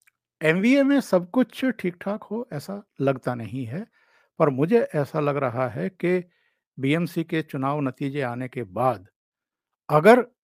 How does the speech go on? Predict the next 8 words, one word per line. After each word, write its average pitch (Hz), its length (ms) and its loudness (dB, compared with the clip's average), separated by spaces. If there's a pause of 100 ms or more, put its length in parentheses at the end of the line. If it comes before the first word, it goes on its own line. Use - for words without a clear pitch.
(120)
उद्धव 156 400 4
ठाकरे 156 460 -2
कैंप 143 360 -6
का 147 400 -6 (480)
सूपड़ा 180 420 2
साफ 139 340 -2
होता 127 260 -4
है 120 280 -12